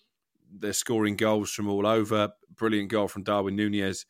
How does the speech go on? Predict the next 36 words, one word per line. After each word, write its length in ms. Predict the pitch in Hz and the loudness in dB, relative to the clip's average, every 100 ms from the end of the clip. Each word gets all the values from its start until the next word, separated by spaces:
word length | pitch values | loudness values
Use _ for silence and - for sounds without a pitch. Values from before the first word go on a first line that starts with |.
| _ _ _ - | _ _ _ -12
i-, 80 | - - | -8 -4
in 180 | 107 | -2
midweek. 440 | 104 98 107 107 107 | -2 0 2 2 2
We'll, 140 | 98 87 | -4 -6
we'll 240 | 76 101 | -6 -6
get 180 | 101 - | -6 -6
Scott 280 | - 110 78 | -4 -4 -2
waxing 320 | 101 - 98 | -4 -4 -4
lyrical 300 | 107 101 104 | -4 -4 -4
about 240 | 101 95 | -2 -2
him 140 | 113 104 | -2 -4
in 60 | |
a 40 | 98 | -4
minute, 220 | 101 87 | -6 -6
but 100 | 85 | -6
he's 100 | 110 | -6
missed 180 | 107 107 | -10 -8
a 40 | |
couple 220 | 117 - | -6 -6
of 40 | 101 | -6
sitters 340 | 110 - 92 | -6 -6 -8
as 100 | 92 | -6
well 180 | 107 95 | -4 -4
this 160 | 87 | -6
season. 180 | 92 90 | -10 -10
Let's, 220 | 98 - - - | -10 -12 -16 -18
let's 140 | - | -14
not 160 | 92 - | -12 -10
forget 260 | 95 95 | -6 -4
that. 260 | 104 98 - | -2 -4 -4
But 180 | 107 107 _ - - - | -6 -6 _ -20 -6 4
yeah, 180 | 143 | 6
I, 40 | 131 | 6
th-, 120 | - | 4
I 60 | 127 | 2
think 280 | 156 135 | 2 0